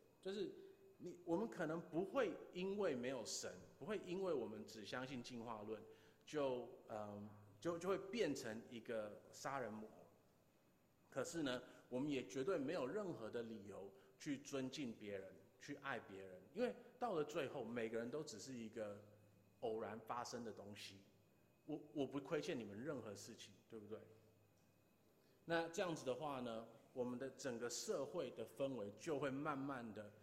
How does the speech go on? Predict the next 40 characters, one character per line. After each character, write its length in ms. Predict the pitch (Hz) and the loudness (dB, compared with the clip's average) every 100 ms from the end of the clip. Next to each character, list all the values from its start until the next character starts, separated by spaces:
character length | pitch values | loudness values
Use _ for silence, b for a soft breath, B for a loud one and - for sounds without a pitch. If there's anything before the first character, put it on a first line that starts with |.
| B B B - | B B B -2
低 200 | 165 165 | -2 0
看 320 | - 165 110 - - - - - - 131 | 2 0 0 -10 -20 -20 -20 -20 -18 -2
人 320 | 117 107 113 | 2 2 2
的 120 | 113 | -2
生 280 | - 131 120 | -2 -2 0
命 180 | 127 110 | -2 -4
的 100 | 101 | -6
重 240 | 117 110 | -4 -6
要 180 | 104 98 | -6 -8
性。 200 | - 101 - - B B B B B | -10 -14 -16 -20 B B B B B
那 160 | 202 196 | -2 0
当 260 | 190 185 | 0 0
人 220 | 139 131 160 | 4 4 4
的 100 | 131 | 0
生 260 | - 156 | 2 0
命 120 | 175 | 2
不 120 | 135 117 | -2 -2
重 200 | 139 127 | 0 2
要 140 | 117 | 2
的 80 | 104 | -2
时 260 | 87 101 | -6 -8
候， 220 | 95 107 98 | -6 -6 -4
是 240 | - 233 202 | -2 0 -2
不 160 | 139 | -2
是 280 | 113 160 117 | -2 -2 -2
就 140 | 113 151 | 0 0
会 120 | 143 | -2
开 320 | 143 147 143 | -2 -2 0
放 220 | 143 131 | 0 -2
一 40 | 131 | -2
些 140 | 127 | -4
机 280 | - 127 123 | -4 -8 -2
会 200 | 135 107 | -2 -2
来， 120 | 98 - - B B B - | -6 -14 -20 B B B -2
让 160 | 143 | 0
那 120 | 135 | 0
些 160 | 131 135 | 0 -4
希 240 | - 131 | -4 -4
特 180 | 131 123 | 0 2
勒， 160 | 117 | 2